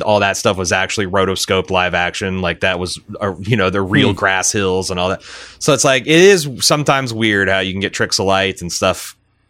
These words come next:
Speaker 1: cannot work out. But, uh, I, I, to be honest, that's the weakest part of House of the Dragon, is there was some shaky C G,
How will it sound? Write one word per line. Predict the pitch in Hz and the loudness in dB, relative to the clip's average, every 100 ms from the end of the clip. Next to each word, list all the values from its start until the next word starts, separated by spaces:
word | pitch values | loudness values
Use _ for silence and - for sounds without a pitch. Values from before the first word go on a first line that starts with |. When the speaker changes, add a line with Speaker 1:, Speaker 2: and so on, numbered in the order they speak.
| - | -8
Speaker 1:
cannot | 101 92 90 90 | -2 0 0 -2
work | 95 92 - | -2 -2 0
out. | 90 92 90 - | 0 2 -2 -4
But, | - 85 85 - | -4 -2 -2 -4
uh, | 85 82 82 78 | -2 0 -2 0
I, | 190 180 | 0 0
I, | 185 | -2
to | 151 | -2
be | 156 214 | 0 2
honest, | 170 170 208 - - | 2 2 0 -4 0
that's | 147 - - | 0 0 -2
the | 143 | 0
weakest | 123 127 143 - | 2 2 0 0
part | 127 110 | 0 2
of | 95 | 2
House | 107 107 - | 0 -2 -4
of | |
the | 80 | -2
Dragon, | 98 104 90 85 | 0 0 -2 -4
is | 85 | -2
there | 101 98 | 0 2
was | 92 - | 2 0
some | 101 92 90 87 | 0 0 0 -2
shaky | - 98 90 | -2 -2 -2
C | 87 98 | -6 -6
G, | 87 87 90 85 82 | -6 -4 -2 -2 -4